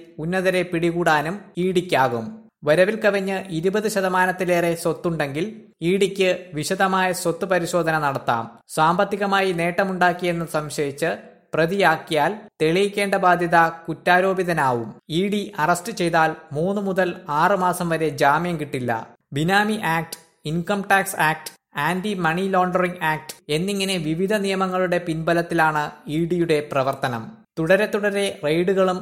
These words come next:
നടപടികളുമാണ് ഇ ഡി അന്വേഷണത്തെ വ്യത്യസ്തമാക്കുന്നത്. സ്വർണ്ണക്കടത്ത് കേസിൽ വിദേശത്ത് ഹവാല പണമിടപാട് നടന്നതിനാൽ ഫെമ,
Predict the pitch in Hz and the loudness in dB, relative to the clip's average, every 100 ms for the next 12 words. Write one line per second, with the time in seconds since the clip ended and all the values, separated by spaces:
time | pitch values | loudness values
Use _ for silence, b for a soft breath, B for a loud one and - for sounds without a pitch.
0 | - 147 151 170 185 180 180 175 170 160 | -4 0 2 2 2 0 0 2 2 0
1 | 160 - 160 180 196 165 170 170 165 170 | -4 -6 -4 -2 -4 -4 -2 -2 -4 -4
2 | 156 156 143 143 143 170 - 170 143 135 | -2 -2 0 -4 -2 -4 -2 0 0 -2
3 | 127 120 113 113 - - 151 175 190 196 | -4 -2 -2 -4 -10 0 0 2 0 0
4 | 185 185 180 175 180 180 - 139 147 185 | 0 -2 -2 -2 -2 -4 -8 -6 0 0
5 | 180 175 180 170 - 151 160 180 190 190 | -2 -2 0 0 2 2 6 4 4 2
6 | 190 180 175 175 175 170 165 156 156 143 | 0 0 0 4 4 2 -2 -2 -4 -2
7 | 143 175 - - _ - - 180 | 0 0 -2 -18 _ -10 0 2